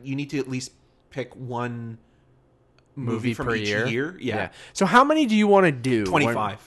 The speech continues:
Speaker 2: you wanna do twenty-five? We usually do a top twenty-five of the year, right?
Speaker 1: Yeah.
Speaker 2: So why not do that for the decade? That
Speaker 1: Yeah.
Speaker 2: makes the most sense.
Speaker 1: Because you, I don't
Speaker 2: Um,
Speaker 1: think you can just do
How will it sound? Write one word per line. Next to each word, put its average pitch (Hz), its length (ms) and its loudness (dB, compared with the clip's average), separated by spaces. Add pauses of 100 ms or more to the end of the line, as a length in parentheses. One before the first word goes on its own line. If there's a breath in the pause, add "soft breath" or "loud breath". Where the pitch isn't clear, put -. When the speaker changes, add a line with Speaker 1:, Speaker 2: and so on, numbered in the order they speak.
(160)
Speaker 2:
you 123 100 -8
wanna 117 160 -4
do 113 120 -6
twenty-five? 131 400 0
We 196 200 4
usually 254 300 8
do 196 140 8
a 170 40 8
top 160 220 6
twenty-five 131 540 0
of 98 80 -10
the 104 80 -8
year, 95 420 -4
right? 95 240 -2
Speaker 1:
Yeah. 104 80 -2
Speaker 2:
So 131 220 0
why 113 320 0
not 104 240 -4
do 107 100 -8
that 101 220 -6
for 101 100 -10
the 95 100 -8
decade? 87 520 -10
That 82 140 -8
Speaker 1:
Yeah. 127 100 -4
Speaker 2:
makes - 160 -10
the - 80 -12
most 82 260 -10
sense. 69 380 -14 (240 loud breath)
Speaker 1:
Because 240 260 -2
you, 262 120 2
I 220 120 4
don't - 80 0
Speaker 2:
Um, 269 60 -4
Speaker 1:
think 262 120 -4
you 220 100 -10
can 185 160 -8
just 147 360 -2
do 131 500 -2